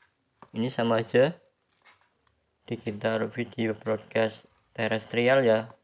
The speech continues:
D V D T two. Ini juga tertulis begitu. Ini caranya kurang lebih sama untuk beberapa merek receiver. Kalian pertama ambil remote receiver kalian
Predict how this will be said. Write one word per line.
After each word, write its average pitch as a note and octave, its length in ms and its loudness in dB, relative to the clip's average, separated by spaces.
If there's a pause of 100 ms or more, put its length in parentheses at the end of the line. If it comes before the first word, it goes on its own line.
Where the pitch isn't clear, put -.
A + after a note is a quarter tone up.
(480)
D A2 80 -4
V A2 240 -6
D G#2+ 320 -4 (640)
T - 20 -12 (140)
two. C#3 240 -2 (640)
Ini A#2 240 -4
juga B2+ 480 0 (460)
tertulis B2 640 -4 (320)
begitu. G#2+ 480 -6 (1300)
Ini A#2+ 160 -2
caranya C3 800 4 (160)
kurang C3 320 4
lebih C#3 320 0
sama C3 480 6 (480)
untuk A#2+ 320 -4
beberapa G#2+ 480 -2
merek G#2+ 240 0
receiver. A#2 720 0 (720)
Kalian A#2+ 400 0
pertama B2+ 480 6
ambil A2+ 400 4 (160)
remote A#2 400 2
receiver A2+ 560 0
kalian A#2+ 560 4